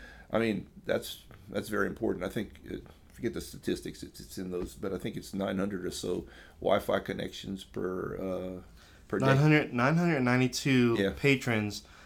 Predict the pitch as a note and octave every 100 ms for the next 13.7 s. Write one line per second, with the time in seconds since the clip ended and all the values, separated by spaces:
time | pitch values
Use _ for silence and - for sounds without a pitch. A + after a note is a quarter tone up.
0 | - - A2+ A#2 A2+ A#2 A2 - A#2 A2
1 | G#2+ A2 G#2+ G#2 G2+ F#2+ G2 F2+ D#2+ -
2 | - F#2+ - - - - F2 - - -
3 | - - - - F2+ F2+ G#2 A2 A2 C3
4 | C#3+ C3 C#3+ C#3+ B2 C3 G2 F2+ F2+ F2+
5 | B2 B2 - - - - - - - A#2+
6 | - C3+ C3+ C3+ A2 - G2+ G2+ A2+ B2
7 | A2+ G#2+ G#2 G2+ A2 G#2 F#2+ F#2 F2 -
8 | F#2+ F#2 - F2+ - E2 D#2+ - - -
9 | - - - - - - D#2+ - B2+ A#2+
10 | G2+ D3 D3 - - - A2+ D3 E3 D#3+
11 | - C#3+ E2 E2 - A2 A2 G#2+ C#3 C3+
12 | A#2+ A#2+ D3 D3 - G2 G2 F#2+ G2+ A2
13 | A2 G#2+ G2+ - G#2+ G2